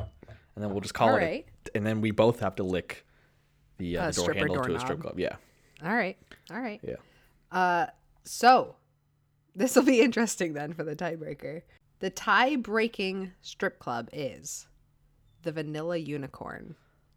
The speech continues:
Speaker 1: Ooh, that sounds, that sounds like it's from a video game. That sounds like it's from G T A, but, um, the Vanilla Unicorn is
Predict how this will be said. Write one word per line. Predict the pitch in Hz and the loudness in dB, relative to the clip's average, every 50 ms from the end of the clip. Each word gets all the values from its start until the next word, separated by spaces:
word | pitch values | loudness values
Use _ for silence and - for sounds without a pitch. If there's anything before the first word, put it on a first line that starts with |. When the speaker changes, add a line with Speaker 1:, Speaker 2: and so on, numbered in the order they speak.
| _ - | _ -8
Speaker 1:
Ooh, | 90 101 107 104 104 107 101 95 87 - - - | -6 -6 -4 -6 -6 -8 -8 -10 -10 -12 -14 -16
that | - 98 - | -14 -12 -12
sounds, | - - 110 110 113 113 110 - | -10 -10 -8 -8 -8 -8 -8 -8
that | - 139 - | -10 -8 -6
sounds | 233 285 320 - | -4 -4 -4 -4
like | 240 | -6
it's | 160 - | -6 -6
from | - 170 139 | -4 -6 -6
a | |
video | - - - 110 117 101 92 82 | -6 -8 -10 -8 -6 -6 -6 -6
game. | 85 95 - 80 73 - - - - _ _ _ _ _ _ _ _ _ _ _ _ - - - _ _ _ - - - | -8 -10 -12 -12 -12 -14 -16 -20 -20 _ _ _ _ _ _ _ _ _ _ _ _ -20 -20 -20 _ _ _ -20 -16 -14
That | 131 - | -10 -8
sounds | 160 165 | -6 -4
like | 214 202 | -2 -2
it's | 185 - - - | -4 -6 -6 -4
from | 151 123 104 | -4 -4 -2
G | - 107 113 | -4 -4 -6
T | 113 - 95 82 | -6 -4 -4 -4
A, | 73 80 76 67 - - - - | -4 -4 -6 -8 -10 -14 -16 -18
but, | - - - - | -18 -18 -16 -16
um, | - 98 87 92 92 95 98 - - _ _ - - _ - - - _ _ _ _ _ _ _ _ _ - | -14 -12 -10 -8 -8 -10 -10 -14 -16 _ _ -20 -20 _ -20 -20 -20 _ _ _ _ _ _ _ _ _ -12
the | - | -10
Vanilla | - - 110 110 120 135 156 | -6 -4 -2 0 2 2 2
Unicorn | 147 123 120 127 131 - - 127 127 127 131 131 123 117 - - _ _ - - _ _ _ _ _ _ _ _ _ _ _ _ _ _ _ _ _ _ _ _ _ _ _ _ _ _ _ _ _ | 4 2 2 0 -2 -2 -2 -2 0 2 2 0 0 -2 -6 -10 _ _ -20 -20 _ _ _ _ _ _ _ _ _ _ _ _ _ _ _ _ _ _ _ _ _ _ _ _ _ _ _ _ _
is | 120 113 113 110 107 110 117 - | -2 -2 -2 -2 -4 -6 -8 -12